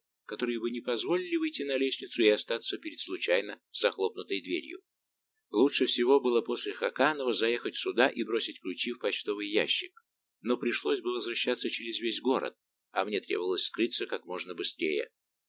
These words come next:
Поэтому, скрипя сердце, я решил кинуть ключи в реку, туда, где давно утонул спортивный револьвер,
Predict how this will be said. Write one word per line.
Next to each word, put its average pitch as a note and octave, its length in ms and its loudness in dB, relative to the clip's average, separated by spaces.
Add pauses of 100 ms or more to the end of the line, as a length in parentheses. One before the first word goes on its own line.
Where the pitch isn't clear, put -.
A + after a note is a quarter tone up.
(560)
Поэтому, F#2+ 640 0
скрипя B2 380 0
сердце, B2+ 400 2
я A2+ 80 0
решил G#2+ 280 -2
кинуть G#2 320 -8
ключи G2 340 -4
в F#2 60 -10
реку, D#2 440 -2 (400)
туда, C3 340 0
где A#2 180 -2
давно B2 340 0
утонул B2 380 -2
спортивный A2 600 -4
револьвер, F2 560 2